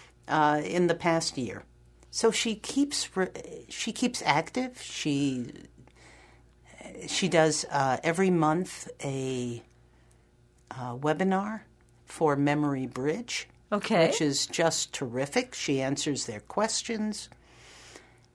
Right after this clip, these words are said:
Speaker 1: She doesn't travel anymore. Her last, I think, her last tour was twenty seventeen, and we did a whole European tour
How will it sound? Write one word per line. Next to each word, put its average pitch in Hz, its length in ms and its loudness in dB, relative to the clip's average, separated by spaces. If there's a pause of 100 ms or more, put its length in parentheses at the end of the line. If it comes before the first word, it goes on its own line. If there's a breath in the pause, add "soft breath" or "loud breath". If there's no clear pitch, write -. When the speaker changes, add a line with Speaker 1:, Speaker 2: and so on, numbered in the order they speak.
(240)
Speaker 1:
She - 180 0
doesn't 220 280 6
travel 175 520 2
anymore. 110 560 -4 (140)
Her 170 160 4
last, 190 580 4
I 165 120 2
think, 285 460 2 (1000 soft breath)
her 170 200 4
last 208 500 2
tour 175 360 0
was 139 500 0
twenty 175 400 4
seventeen, 185 1040 0 (1000 soft breath)
and 147 140 2
we 151 100 2
did 165 200 0
a 143 100 4
whole 170 280 4
European 156 720 2
tour 196 480 -4